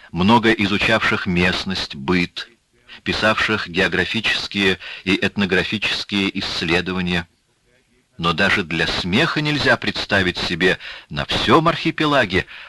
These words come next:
одного такого лагерщика. И если Кудлатый, начальник одной из усть-вымских командировок, решил, что выполнение государственных норм на сто процентов ещё не есть никакие сто процентов,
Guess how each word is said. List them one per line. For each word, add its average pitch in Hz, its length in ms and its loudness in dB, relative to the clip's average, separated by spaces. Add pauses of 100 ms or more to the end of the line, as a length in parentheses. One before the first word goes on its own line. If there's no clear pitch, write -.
одного 80 520 2
такого 95 420 -4
лагерщика. - 760 -6 (800)
И - 80 -4
если 131 340 2
Кудлатый, 135 800 0 (920)
начальник 82 520 0
одной 87 400 2 (320)
из 82 300 -6
усть-вымских - 1120 -2
командировок, 85 760 0 (400)
решил, 120 460 6
что 110 240 2
выполнение 113 640 4
государственных 95 840 -2
норм 92 480 2 (180)
на 95 160 -4
сто 104 260 0
процентов 92 680 -4
ещё 90 260 0
не 85 140 0
есть 113 560 2
никакие 101 600 -2
сто - 260 -4
процентов, - 760 -6